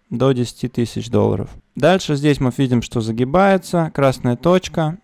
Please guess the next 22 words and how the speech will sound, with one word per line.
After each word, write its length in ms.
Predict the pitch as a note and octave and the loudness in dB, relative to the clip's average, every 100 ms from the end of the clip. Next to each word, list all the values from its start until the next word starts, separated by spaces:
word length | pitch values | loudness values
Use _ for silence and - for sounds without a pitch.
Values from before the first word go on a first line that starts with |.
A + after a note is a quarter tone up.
| _ _ _ | _ _ _
движение 460 | - C3+ C#3 C#3 B2 | -4 -2 2 4 4
ослабевает, 680 | A#2 B2+ B2 C#3 E3+ D#3+ C3 | 2 -2 0 2 4 2 2
и 60 | |
мы 160 | B2+ C3+ | 0 0
видим 260 | C#3 B2+ | 0 -2
шорт. 520 | B2 - A#2 G#2 - - | -4 0 0 0 -2 -6
Давайте 460 | B2 D3 E3+ D3+ | 0 2 0 -2
переключимся 720 | - - C3+ - C3+ C#3+ C3+ C3 | -2 -2 0 0 -2 -2 -2 0
на 120 | B2+ | -2
четырёхчасовик, 880 | - - C#3 B2 - - A#2+ C3+ E3 | -2 0 2 2 -2 -4 0 0 -2
чтобы 260 | - B2 A#2+ | -4 -2 0
увидеть 300 | B2 B2 A2+ | 0 0 -4
ещё 260 | - C3+ | 0 0
более 300 | A#2 A2+ G#2+ | 4 4 4
детальные 480 | G#2 G#2+ G#2+ G#2 G2+ | 2 0 2 2 0
сигналы 480 | - A2 G#2+ G2+ G2 | -4 0 2 2 -2
по 160 | - | -6
шифру. 480 | G2 - - G2+ G2+ - _ _ _ _ | -6 -8 -8 -8 -10 -12 _ _ _ _
Идём 400 | - B2 C#3+ D3 | -8 -2 2 2
назад 380 | C3 B2 C3+ B2+ | 4 2 0 -2
в 80 | A2+ | -6
историю. 560 | - B2 A#2 G#2 F#2+ | -4 0 0 0 -4